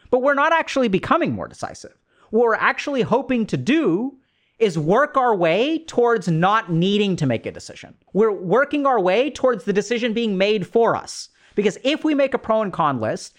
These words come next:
if we talk to enough people, if we do enough research, then we will find the right answer. And then I won't have to make a decision because the decision will sort of be made for me. Does that kinda make sense?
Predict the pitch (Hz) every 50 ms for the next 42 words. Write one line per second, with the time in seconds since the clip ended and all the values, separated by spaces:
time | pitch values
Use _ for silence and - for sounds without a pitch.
0 | _ _ - 220 220 - 254 247 - - - 190 196 196 - - 202 180 160 156
1 | - 151 147 147 190 185 170 - 233 247 247 - 277 262 196 240 226 220 196 190
2 | 180 - 175 196 277 277 - - 190 185 220 220 - - _ _ _ _ - 190
3 | 233 240 247 262 269 233 285 269 - - - 226 196 226 254 254 240 208 175 156
4 | 139 123 117 - - - 101 85 - - - - - - _ _ _ _ _ -
5 | 208 220 254 254 262 269 277 285 285 269 - - - 269 302 311 - - 294 220
6 | 233 240 233 233 185 143 156 160 - - - 320 403 311 - 220 208 214 214 220
7 | 208 - 220 226 202 - - _ _ _ - 185 214 220 226 - 302 302 247 262
8 | 277 269 254 233 - 254 240 233 202 226 214 190 170 170 185 208 208 202 165 -
9 | - _ 175 170 165 139 107 90 - - _ _ _ _ _ - 202 277 285 294
10 | 320 359 302 294 294 - - 226 254 262 - - - -